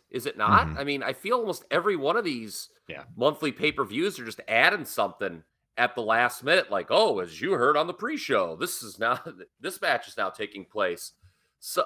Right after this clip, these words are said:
Speaker 1: um, the crowd, the live crowd in Columbus seemed,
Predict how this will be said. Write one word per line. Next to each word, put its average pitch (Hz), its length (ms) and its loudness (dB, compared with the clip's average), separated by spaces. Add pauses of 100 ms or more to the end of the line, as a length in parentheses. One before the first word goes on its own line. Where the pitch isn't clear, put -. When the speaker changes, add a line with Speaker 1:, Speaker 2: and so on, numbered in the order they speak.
(100)
Speaker 1:
um, 131 340 4 (1700)
the 170 80 0
crowd, 220 800 4 (300)
the - 220 -8 (120)
live 135 340 2
crowd 202 280 2
in 160 80 -4
Columbus 135 420 2
seemed, 175 580 -4